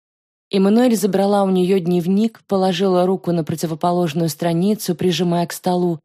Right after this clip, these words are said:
и аккуратно вырвала из дневника страницу с портретом отца,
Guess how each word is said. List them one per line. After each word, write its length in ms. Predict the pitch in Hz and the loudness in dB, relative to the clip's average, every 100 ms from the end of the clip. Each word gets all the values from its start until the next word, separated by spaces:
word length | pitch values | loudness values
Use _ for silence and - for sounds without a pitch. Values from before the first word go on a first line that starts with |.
| _ _ | _ _
и 80 | - | 0
аккуратно 540 | 180 180 196 220 202 | 0 0 0 0 0
вырвала 380 | 175 202 190 185 | 2 2 2 0
из 240 | 180 185 160 | 0 -2 -2
дневника 500 | 175 185 180 190 190 | 0 0 -2 -2 -4
страницу 580 | - 180 175 190 - | -2 -2 0 -2 -2
с 80 | 185 | -6
портретом 560 | - 180 - 190 190 190 | -4 -6 -4 -4 -2 -2
отца, 460 | 196 - 185 147 | -2 -2 -2 -2